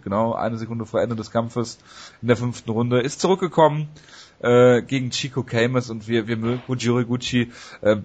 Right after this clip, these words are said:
man kann über ihn eigentlich das Gleiche sagen wie über, äh, Henry Cejudo. Der Kampf gegen Mighty Mouse ist eindeutig zu früh gekommen und, äh, er hat Judas Lieblingskämpfer besiegt, Darren Montague.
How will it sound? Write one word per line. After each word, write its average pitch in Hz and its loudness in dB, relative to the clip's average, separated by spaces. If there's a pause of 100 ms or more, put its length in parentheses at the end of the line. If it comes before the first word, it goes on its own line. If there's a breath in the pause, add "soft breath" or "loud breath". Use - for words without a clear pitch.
man 104 -2
kann 123 -10 (380)
über 127 2
ihn 139 0
eigentlich 143 2
das 127 -4
Gleiche 147 2
sagen 135 2
wie 120 -6
über, 117 2
äh, 110 -2
Henry 135 -6
Cejudo. 139 -2
Der 123 -2
Kampf 135 -2
gegen 117 -6
Mighty 113 -2
Mouse 117 -2
ist - -10
eindeutig 120 -2
zu 117 -14
früh 131 -8
gekommen 139 0 (720 loud breath)
und, 123 0
äh, 113 4
er 123 4
hat 131 2
Judas 139 2
Lieblingskämpfer 135 -2
besiegt, 120 -6
Darren 131 4
Montague. 123 -4